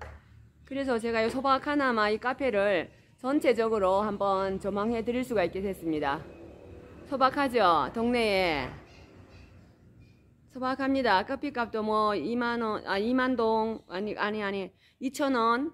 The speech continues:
이천 원. 근데 오늘 또, 에, 기업이라고 또 세일가를 해주네요. 또 천칠백 원, 천칠백 원. 마-, 마차를 시켰습니다. 마차를, 뜨거운 마차를 시켰습니다.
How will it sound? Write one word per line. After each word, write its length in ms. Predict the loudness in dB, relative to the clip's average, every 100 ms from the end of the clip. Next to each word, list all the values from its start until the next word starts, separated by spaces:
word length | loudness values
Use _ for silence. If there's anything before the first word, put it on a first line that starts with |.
| -8
이천 320 | -10 -6 -4
원. 320 | -2 -2 -4 -8 _ _ _
근데 380 | -4 0 2
오늘 380 | 4 4 4 2
또, 440 | 0 0 4 4 2 -10 -20 -4
에, 300 | 0 2 2
기업이라고 960 | 4 4 6 6 6 4 6 6 4 0 -20 -20 _
또 160 | 0 0
세일가를 460 | 2 2 4 6
해주네요. 560 | 6 4 2 2 2 0 -6 -20 -18 -8
또 460 | -4 -2 0 -2 -4
천칠백 800 | -2 0 0 -2 -4 2 2
원, 180 | 2 -2 -6 _ _ _
천칠백 720 | _ -6 -6 -6 -6 -2 -2
원. 200 | -2 -4 -6 _ _ _ _ _ _ _
마-, 220 | -4 -4 -4 _ -10
마차를 600 | -8 -6 -4 -2 -2 -4
시켰습니다. 560 | -6 -10 -6 -4 -2
마차를, 560 | -4 -6 -8 -6 -6 -6
뜨거운 260 | -6 -6 -4
마차를 400 | -6 -8 -10 -10
시켰습니다. 800 | -10 -12 -8 -6 -4 -4 -6